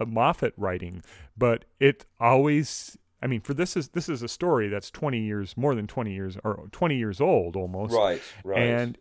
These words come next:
Speaker 1: it seems very fresh, and this is the first time, this was my first listening for this podcast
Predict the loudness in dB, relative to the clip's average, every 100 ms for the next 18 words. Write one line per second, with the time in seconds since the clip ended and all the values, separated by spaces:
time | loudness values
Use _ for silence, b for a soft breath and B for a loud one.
0 | _ 4 4 4 _ _ -20 -12 -4 -2
1 | 0 -2 -4 -8 -14 -20 -4 2 2 2
2 | -2 0 2 2 -2 -6 -2 -2 -2 -4
3 | -4 -10 -10 -2 0 0 -4 -6 -2 -2
4 | -2 -4 -4 -4 -4 -6 -4 -6 -4 -2
5 | -4 -4 -12 -10 -8 -6 -8 -6 -4 -4
6 | -6 -8 -8 -8 -10